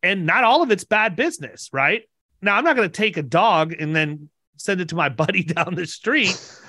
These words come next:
But if I had somebody that was a truck and trailer manufacturer, or, you know, they were doing component parts for it, or,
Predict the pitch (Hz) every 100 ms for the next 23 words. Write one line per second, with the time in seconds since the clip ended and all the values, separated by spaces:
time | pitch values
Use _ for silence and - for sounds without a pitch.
0 | - _ 147 160 226 214 214 _ _ _
1 | _ _ 196 214 277 302 233 240 226 214
2 | 214 185 185 180 185 175 156 - 165 -
3 | 202 208 208 165 - 196 220 196 160 151
4 | - - 151 175 165 175 165 160 185 175
5 | 170 175 - 156 147 143 135 117 _ _
6 | _ - 151 147 143 143 139 151 160 147
7 | 120 175 202 185 165 185 175 - - 180
8 | 175 170 160 156 _ - 156 151 147 139